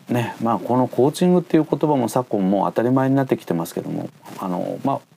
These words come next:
平たく言うとですね、質問と傾聴と承認、ね、この三つのスキルを合わせて、まあ、コーチングスキル、ね。特に、まあ、この中で質問ですね。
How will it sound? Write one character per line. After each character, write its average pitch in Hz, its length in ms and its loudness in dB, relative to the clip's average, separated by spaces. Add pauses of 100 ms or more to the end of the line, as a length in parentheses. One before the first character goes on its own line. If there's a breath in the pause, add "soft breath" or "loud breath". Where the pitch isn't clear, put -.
(580)
平 214 220 2
た 254 100 4
く - 60 -2
言 240 120 6
う - 20 2
と 247 100 4
で 147 80 4
す 131 100 -2
ね、 127 160 0 (440 loud breath)
質 - 300 -4
問 185 400 6
と 170 580 4
傾 147 320 4
聴 139 320 2
と 135 320 2
承 120 280 4
認、 113 320 2 (400)
ね、 117 160 0
こ 170 140 0
の 185 100 4
三 180 160 4
つ - 100 -2
の 185 120 4
ス - 100 -8
キ 170 80 0
ル 143 100 6
を - 20 6
合 113 40 6
わ 135 80 4
せ 165 100 4
て、 135 80 0
ま 90 140 2
あ、 - 20 -2
コ 101 220 0
ー 98 60 0
チ 98 140 -2
ン 92 100 2
グ 90 100 0
ス - 120 -10
キ - 140 -4
ル、 - 160 -8 (300)
ね。 104 220 -4 (420 soft breath)
特 220 160 4
に、 160 80 8
ま 107 100 6
あ、 - 40 0
こ 127 120 0
の 131 120 6
中 139 180 2
で 82 100 -2
質 - 220 -2
問 196 300 4 (400)
で 165 100 2
す 160 140 -2
ね。 127 200 2